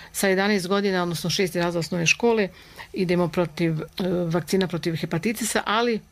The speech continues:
po šemi nulti, znači prva, prvo davanje nakon mjesec dana i nakon šest mjeseci, ali kod djece koja ima još određen broj, e,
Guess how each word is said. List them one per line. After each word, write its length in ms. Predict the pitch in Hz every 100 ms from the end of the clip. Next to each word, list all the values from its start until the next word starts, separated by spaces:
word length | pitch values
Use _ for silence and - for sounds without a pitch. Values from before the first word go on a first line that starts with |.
| -
po 200 | 180 170
šemi 480 | - 180 185 202 165 - -
nulti, 400 | 185 190 185 180
znači 260 | 151 147 151
prva, 340 | 147 165 190 190 -
prvo 240 | 190 196
davanje 280 | 190 190 190
nakon 300 | 165 165 170
mjesec 320 | 175 180 196
dana 320 | 165 180 190 190
i 100 | 165
nakon 260 | 160 -
šest 220 | 151 190
mjeseci, 380 | 214 - 214 226 220
ali 180 | 233
kod 160 | 226 190
djece 380 | 196 214 247 220 - - - -
koja 380 | 190 190 190 185 - -
ima 380 | 233 220 151 139 - - -
još 200 | 165 165
određen 300 | 165 156 160
broj, 140 |
e, 60 | 165